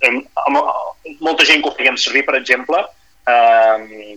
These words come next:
pujàvem directament, eh, o pel Vilà o pel Bailén, i ara canvia de Modest Cuixart. I l'objectiu és fer aquest barri molt més, eh, molt més amable,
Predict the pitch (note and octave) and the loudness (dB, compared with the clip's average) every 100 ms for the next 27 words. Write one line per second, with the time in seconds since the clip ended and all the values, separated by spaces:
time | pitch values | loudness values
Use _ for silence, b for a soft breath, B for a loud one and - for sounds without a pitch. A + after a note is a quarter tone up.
0 | - A#2+ B2+ B2+ B2+ B2+ C3 C#3+ D3+ F#3+ | -8 0 0 2 0 -2 0 0 0 -6
1 | _ _ _ A2+ G#2+ G#2+ G#2+ - - - | _ _ _ -6 -4 -4 -4 -4 -6 -6
2 | - - A#2 A2+ A#2 C3+ - - A#2 B2 | -8 -6 -4 0 4 4 4 2 0 0
3 | C#3 E3 E3+ - B2 A2+ A#2+ B2+ B2+ A#2+ | 0 -2 -2 -6 0 2 2 0 0 -2
4 | A#2+ C3 C#3+ C#3 - A#2+ A2+ - - A2 | -2 -2 -2 -4 -6 -10 -8 -8 -2 -2
5 | - _ _ _ C3 A#2 - - C3 D3 | -2 _ _ _ -8 -6 -4 -4 -4 -4
6 | C#3+ C#3+ C3+ B2 B2 C3+ C3 B2 A#2 - | -4 -4 -2 0 0 0 -4 -6 -6 -6
7 | - A2+ G#2+ A2 A#2+ A#2+ A2+ A2+ A#2+ - | -6 -6 -6 -6 -6 -4 0 2 2 0
8 | G2+ | -8